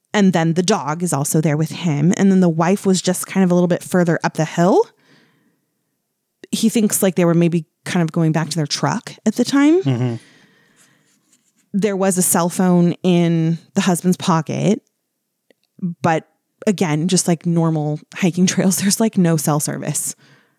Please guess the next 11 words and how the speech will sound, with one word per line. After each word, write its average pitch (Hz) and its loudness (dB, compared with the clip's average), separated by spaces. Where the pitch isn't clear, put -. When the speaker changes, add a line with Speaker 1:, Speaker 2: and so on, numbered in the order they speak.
Speaker 1:
out 160 -2
there. - -6
Speaker 2:
Yeah. 120 -2
Speaker 1:
So 285 0
they 247 0
are 262 -2
taking 262 -2
the 214 2
cell 190 2
phone 180 2
for 156 -2